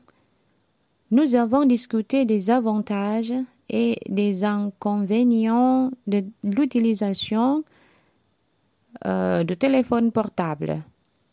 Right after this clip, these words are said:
Il y a beaucoup de raisons d'utiliser ou de n'utiliser pas, euh, ces appareils. Mais, euh, je pense que à l'ère, euh, dans,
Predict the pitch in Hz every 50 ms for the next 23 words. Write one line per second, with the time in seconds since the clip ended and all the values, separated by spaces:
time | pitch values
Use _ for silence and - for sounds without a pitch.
0 | _ _ _ _ _ _ _ _ _ _ _ _ _ _ - - _ _ _ _
1 | _ _ _ _ _ _ _ 233 240 277 277 277 262 - - - - 208 247 247
2 | 247 247 - - 330 330 320 311 302 262 226 196 185 247 262 277 254 240 226 220
3 | 202 - - 220 226 240 262 269 285 285 277 269 - - - - 214 185 185 233
4 | 254 247 - 240 220 220 226 220 202 233 262 285 294 - - - - 208 202 -
5 | - 175 - - - _ - 175 196 180 214 285 277 - 262 233 233 220 196 -
6 | - - - 202 220 254 - - _ _ _ _ _ _ _ _ _ _ _ _
7 | _ _ _ _ _ _ _ _ - - 170 170 170 175 - - - - 202 190
8 | 190 196 185 180 - 175 175 175 185 190 226 269 311 - _ - - - - -
9 | - - _ _ _ _ _ _ _ _ _ - _ _ _ _ _ _ _ _
10 | _ _ _ _ _ _ _ _ _ _ _ _ _ _ _ _ _ _ _ _
11 | _ _ - 180 180 190 185 175 165 156 - - - - - - - 175 180 196
12 | - - 269 294 320 320 - - - - 196 190 180 175 175 175 175 - _ _
13 | _ _ _ _ _ _ _ _ _ _ _ _ _ _ _ _ _ _ _ -
14 | 196 196 196 185 190 190 185 185 185 180 180 170 175 170 165 - - - - 175
15 | 214 220 214 220 220